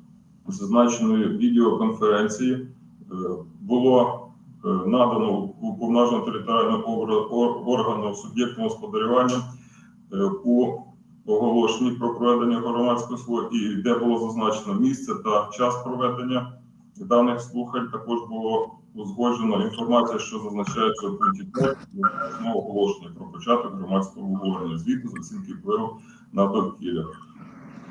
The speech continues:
і який було опубліковано в єдиному реєстрі оцінки впливу на, е, довкілля на платформі «Екосистема». Також дане оголошення було розміщено на дошках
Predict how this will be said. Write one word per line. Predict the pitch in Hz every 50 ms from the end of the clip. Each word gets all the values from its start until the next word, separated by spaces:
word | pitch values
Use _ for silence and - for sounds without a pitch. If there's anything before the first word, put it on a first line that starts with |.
| - -
і | 110 113
який | 104 107 107 95 98 127 120 113
було | 120 120 120 110
опубліковано | - - 117 - 117 113 113 113 120 117 113 110 110 104 107 107 104 95 98 -
в | 113 104 - 101 104
єдиному | 113 113 104 117 113 110 110 104 101 101
реєстрі | 104 110 123 151 160 - - 147 143 143 - - - - - - - - - - _ - _ _
оцінки | 117 - - 123 120 - 120 120
впливу | - 101 113 113 117 110
на, | 110 104
е, | - 104 107 104 101 101 -
довкілля | 117 - - 123 120 110 107 104
на | 107 104
платформі | 98 - 107 95 - - 117 113 113 110 107 - -
«Екосистема». | 117 110 - - - - - 101 - - - - - - 85 82
Також | - 110 - 117 123 120 113 110 104
дане | 113 110 110 107 101 98 - - - - - -
оголошення | - 98 101 113 113 117 117 - - 113 104 101
було | 95 101 107 110 110 107 107 107 107 - -
розміщено | 95 101 107 - - 120 117 117 - - - - 104 104 104
на | 104 107 107 185
дошках | - 117 - - - 113 107 - - -